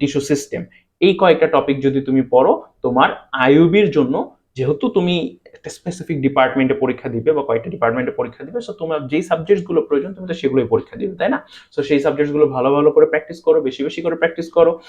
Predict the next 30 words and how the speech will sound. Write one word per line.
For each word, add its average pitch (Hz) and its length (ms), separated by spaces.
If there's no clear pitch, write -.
একটু 160 140
বুঝে 147 380
শুনে 208 220
প্র্যাকটিস 196 340
করো। 170 300
আহ, 135 440
আরেকটা 170 360
কথা 180 200
বলবো 165 360
যে 151 60
টাইম 180 240
নিয়ে 190 160
প্র্যাকটিস 175 360
করো, 156 240
যেহেতু 143 380
টাকা 139 300
দিয়ে 139 340
ফর্ম 131 200
ফিল 135 160
আপ 127 80
করে 127 260
প্রিপারেশন 131 500
নিচ্ছ, 131 320
এক্সাম 123 400
দিচ্ছ, 127 260
এবং 131 240
অবশ্যই 143 540
আমি 156 160
মনে 143 220
করি 147 220